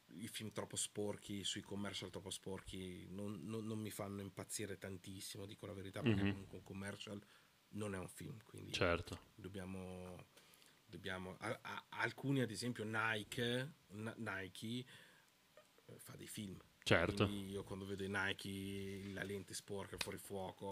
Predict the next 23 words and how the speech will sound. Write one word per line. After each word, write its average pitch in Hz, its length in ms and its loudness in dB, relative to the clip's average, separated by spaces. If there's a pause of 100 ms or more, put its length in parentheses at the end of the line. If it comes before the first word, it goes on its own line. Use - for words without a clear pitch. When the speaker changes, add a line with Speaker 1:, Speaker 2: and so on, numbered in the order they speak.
(120)
Speaker 1:
eh, 113 80 2 (300)
eh, 98 160 -6
dico, 92 200 -8
"Ok, 98 260 -2
ca-, 90 200 -4 (140)
cioè, 95 200 -2
ci - 140 -2
sta, 90 400 0
riconosco 98 480 -4
Speaker 2:
È - 120 12
uno 113 140 12
Speaker 1:
anche 110 100 12
Speaker 2:
stile 107 320 12
comunque 95 340 12
che - 80 12
loro 92 220 12
si 95 100 8
sono 87 140 6
creati 87 500 12
e, 78 240 4
e - 80 8
vogliono." 85 500 12 (1160)
Speaker 1:
Esatto. 95 600 -2